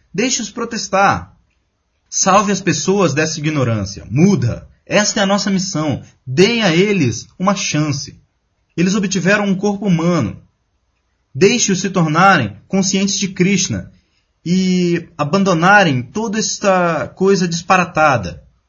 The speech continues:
Hitwa anyata rupam swarupena avastiti mukti. Isto é mukti. Eles estão loucos atrás da coisa errada.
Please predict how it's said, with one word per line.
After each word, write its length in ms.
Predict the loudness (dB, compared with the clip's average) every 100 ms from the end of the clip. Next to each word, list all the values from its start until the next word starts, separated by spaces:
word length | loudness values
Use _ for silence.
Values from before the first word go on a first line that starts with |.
| _ _
Hitwa 540 | -4 -4 0 2 2 2
anyata 680 | 0 -2 -4 0 0 0 -4 _ -2
rupam 460 | -2 0 -4 -2
swarupena 800 | -4 -2 -2 -2 -2 -2 -2 -4
avastiti 1000 | -4 0 2 0 -2 -8 -10 -8 -8 -10 _ _ -4
mukti. 600 | -2 -2 -6 -8 -8 -12 _ _ _ _ _ _ _ -8
Isto 240 | -6 -2 0
é 80 |
mukti. 680 | 2 2 2 -2 -12 -14 -14 _ _ _ _ -4
Eles 220 | -2 -2
estão 280 | -2 -2 2
loucos 680 | 4 4 2 -2 -8 -10 -4
atrás 320 | -2 2 2
da 100 | 2
coisa 220 | 0 0
errada. 560 | 0 0 0 -2 -8